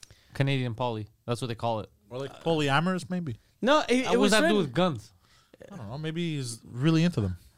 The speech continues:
Speaker 3: I don't, I don't know what it was f-, like. Sh-, I guess, yeah, 'cause I was like, "What, what is that short for?" 'Cause I think, too, it was hashtag Polly, P O L L Y.
Speaker 1: Oh, that's weird.
Speaker 3: So, so I was like, "What is that even fucking
Speaker 1: Yeah.
Speaker 3: short for?" There's nothing.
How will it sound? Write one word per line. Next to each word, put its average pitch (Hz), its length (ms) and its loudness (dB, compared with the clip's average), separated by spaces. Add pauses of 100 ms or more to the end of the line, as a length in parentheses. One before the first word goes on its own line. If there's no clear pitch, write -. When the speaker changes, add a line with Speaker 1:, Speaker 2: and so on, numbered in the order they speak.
Speaker 3:
I 196 140 4
don't, 202 160 2
I 208 60 2
don't 240 160 0
know 254 140 0
what 233 120 2
it 220 60 2
was 196 240 -2
f-, - 120 -20 (160)
like. 165 280 0
Sh-, - 140 -4
I 220 180 0
guess, 277 260 -2
yeah, 269 160 0
'cause 247 240 -4
I 240 60 2
was 233 180 -6
like, 233 200 -6
"What, 165 380 -10
what 262 140 -4
is 381 160 -6
that 262 220 -6
short 226 340 -10
for?" 117 240 -8 (240)
'Cause 220 180 2
I 220 140 2
think, 320 320 -6
too, 381 200 0
it 285 40 0
was 220 180 0
hashtag 208 560 -4
Polly, 190 380 2
P 240 400 -4
O 202 220 2
L 156 280 -2
L 139 240 0
Y. 117 540 -6 (300)
Speaker 1:
Oh, 143 180 6
that's 131 220 -4
weird. 107 120 -4
Speaker 3:
So, 180 260 6
so 185 220 4
I 185 40 6
was 180 180 2
like, 196 220 0
"What 262 160 2
is 359 140 -4
that 285 200 0
even 220 400 -6 (100)
fucking 190 380 -6
Speaker 1:
Yeah. 127 140 -6
Speaker 3:
short 127 200 -4
for?" 107 300 -6
There's 123 320 -8
nothing. 170 400 -4